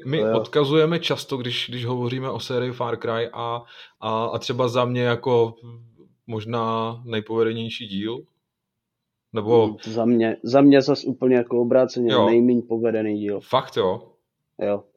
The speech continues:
Speaker 1: Jediné, co mě tam zaujalo tehdy, bylo to, že tam šla zapálit tráva a že, že jsi tam vytahoval, tuším, nějaké, tyjo, pivavice nebo takové srandy, já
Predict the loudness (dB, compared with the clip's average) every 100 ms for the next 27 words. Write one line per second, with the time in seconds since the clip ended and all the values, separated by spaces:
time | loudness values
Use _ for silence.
0 | _ _ _ _ _ _ -2 2 4 4
1 | 2 0 2 2 2 0 2 2 4 2
2 | 2 0 0 -2 0 0 -2 0 0 0
3 | -4 -8 _ -2 -2 -4 -4 -4 -4 -4
4 | 0 0 -2 -6 -4 -2 -2 -2 -4 -8
5 | -16 -18 _ -12 -6 -4 -2 0 -2 -2
6 | -4 -6 -12 -14 -10 -8 -6 -6 -2 0
7 | 0 0 0 2 2 2 0 -4 -2 0
8 | 0 -2 -2 -2 -4 -2 -2 0 -2 0
9 | 0 -2 -4 -2 0 -2 -2 0 0 0
10 | -4 -6 -4 -2 -4